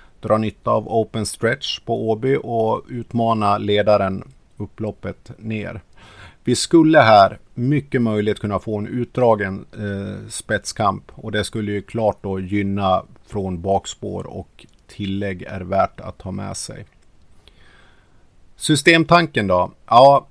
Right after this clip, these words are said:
den statistiska profilen här, ett garderingslopp. Ett, eh, A-ekipage med mellanstyrka i ett, doktor Gio och Adrian,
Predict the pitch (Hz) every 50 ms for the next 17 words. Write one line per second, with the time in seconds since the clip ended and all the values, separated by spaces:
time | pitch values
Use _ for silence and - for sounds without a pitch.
0 | _ _ _ - 139 139 139 139 127 - - 139 135 - 156 143 127 - - -
1 | 120 - - 123 113 - - 120 104 - - 113 113 107 104 101 95 90 98 104
2 | 107 101 95 - - 107 104 92 - _ - 95 92 101 98 87 98 95 95 95
3 | 98 98 98 92 - - 110 104 - - _ _ - - - - _ _ _ 123
4 | 120 113 - _ _ _ - 120 117 113 - - 123 120 120 117 113 - 120 -
5 | - 127 131 131 - - 123 113 110 113 113 113 110 110 - - 120 117 120 -
6 | _ - 127 131 131 - - - 117 113 110 110 110 - - _ _ _ _ -
7 | 120 120 - _ _ - 113 - 110 107 - - 113 110 110 110 113 123 120 117
8 | 110 107 110 107 113 120 123 131 143 147